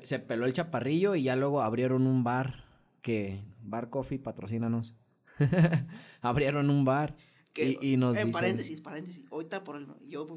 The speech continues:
Speaker 2: puedo decir que, qué pendejo el puto chaval, le estaban dando un puto galón de tequila.
Speaker 1: Ah, sí, cierto.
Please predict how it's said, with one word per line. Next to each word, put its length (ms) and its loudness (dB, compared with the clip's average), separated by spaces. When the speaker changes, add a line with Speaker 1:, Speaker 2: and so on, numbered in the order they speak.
Speaker 2:
puedo 160 -8
decir 260 -10
que, 220 -10
qué 120 -16
pendejo 380 -12
el 60 -12
puto 240 -12
chaval, 320 -12
le 60 -10
estaban 340 -10
dando 240 -8
un 160 -10
puto 280 -10
galón 320 -8
de 60 -16
tequila. 560 -8
Speaker 1:
Ah, 460 0
sí, 180 0
cierto. 600 -4